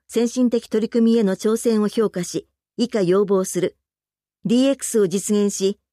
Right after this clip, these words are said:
区民サービスなどの抜本的改革。ディーエックスの推進に向けた職員の人材育成。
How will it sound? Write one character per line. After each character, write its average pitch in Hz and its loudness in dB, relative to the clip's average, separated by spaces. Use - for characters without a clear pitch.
区 226 -2
民 254 2
サ 269 -2
ー 254 0
ビ 220 0
ス - -8
な 220 -2
ど 202 0
の 175 -2
抜 185 -2
本 240 0
的 - -6
改 190 -4
革。 - -8
デ 233 0
ィ 247 4
ー 247 4
エ - 2
ッ 262 -2
ク - -12
ス - -6
の 196 0
推 220 -2
進 220 -2
に 208 2
向 208 0
け 208 -2
た 202 -4
職 214 -2
員 247 4
の 180 2
人 196 0
材 208 0
育 - -6
成。 170 0